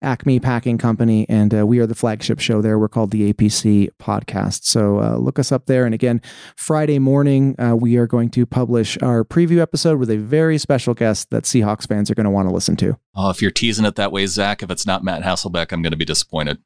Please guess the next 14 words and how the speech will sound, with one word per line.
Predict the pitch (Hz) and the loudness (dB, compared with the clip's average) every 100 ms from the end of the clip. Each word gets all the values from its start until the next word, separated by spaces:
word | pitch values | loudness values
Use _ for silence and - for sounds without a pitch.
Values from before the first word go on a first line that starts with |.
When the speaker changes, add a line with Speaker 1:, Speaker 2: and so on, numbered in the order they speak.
| _ - | _ -18
Speaker 2:
<laughs> | - - - - - - | -6 -2 -2 -4 -12 -4
Speaker 1:
It's, | 147 143 143 | 0 0 0
uh, | 123 | 0
Mike | 107 - | -2 -6
Holmgren. | 101 - 107 - | -8 -8 -8 -2
No, | 151 | 0
I'm | 131 | 0
kidding. | - - - - - - - | -6 -14 -14 -16 -12 -14 0
<laughs> | 220 - - - | 0 0 -4 0
Speaker 2:
Definitely | 208 202 196 | 0 2 2
go | 185 175 | 2 0
check | 190 170 | 0 -2
it | 160 | 0
out. | 160 | -2